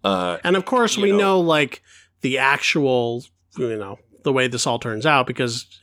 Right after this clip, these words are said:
Speaker 2: X amount of years in the future, they ship all those jobs overseas and decimates all of Detroit, and yeah.
Speaker 1: Mm-hmm.
Speaker 2: Um,
Speaker 1: Yeah.
Speaker 2: that's Ford v Ferrari. What did you, what would you give that?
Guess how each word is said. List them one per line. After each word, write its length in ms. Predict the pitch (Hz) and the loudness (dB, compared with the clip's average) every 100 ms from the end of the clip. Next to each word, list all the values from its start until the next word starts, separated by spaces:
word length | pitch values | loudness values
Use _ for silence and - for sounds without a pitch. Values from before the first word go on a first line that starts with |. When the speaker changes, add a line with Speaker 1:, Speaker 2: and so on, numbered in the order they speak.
| - | -6
Speaker 2:
X 220 | 131 - | -4 0
amount 240 | 135 123 120 | 2 2 2
of 80 | |
years 280 | 117 120 117 | 0 -2 0
in 100 | 120 | -2
the 80 | 107 | -2
future, 500 | 214 208 180 151 139 - - - - | 0 0 2 2 0 -6 -20 -8 0
they 140 | 135 | 2
ship 320 | - 165 131 131 | 2 2 2 0
all 180 | 131 | 0
those 500 | 123 120 113 117 - - - | 0 -2 -2 -4 -4 -8 -4
jobs 340 | 123 113 110 | 0 0 -2
overseas 560 | 117 131 240 208 180 165 | -4 -2 0 2 2 2
and 180 | 131 123 | 0 0
decimates 600 | 135 - 143 131 127 135 | -2 0 0 0 -2 -2
all 260 | 117 113 | -2 -4
of 200 | 113 127 - | -6 -10 -14
Detroit, 500 | - - 170 151 131 | -6 2 4 4 0
and 260 | 113 113 - - | -4 -8 -10 -2
yeah. 260 | 117 107 107 - | -2 -2 -8 -6
Speaker 1:
Mm-hmm. 400 | 107 98 90 87 - - | -4 -2 -4 -8 -14 -4
Speaker 2:
Um, 320 | 170 170 156 107 | 2 4 4 0
Speaker 1:
Yeah. 160 | 87 - _ _ _ _ _ | -4 -12 _ _ _ _ _
Speaker 2:
that's 380 | 180 170 226 247 | -4 2 2 2
Ford 240 | - 240 208 | -2 -2 2
v 140 | 208 | 0
Ferrari. 460 | - 180 170 156 156 | 2 2 4 4 2
What 220 | 165 208 | 2 2
did 180 | 226 190 | 2 0
you, 80 | 202 | -2
what 200 | 175 190 | 0 2
would 120 | 180 | 2
you 60 | 160 | 0
give 160 | 143 110 | -2 -2
that? 240 | 104 | -6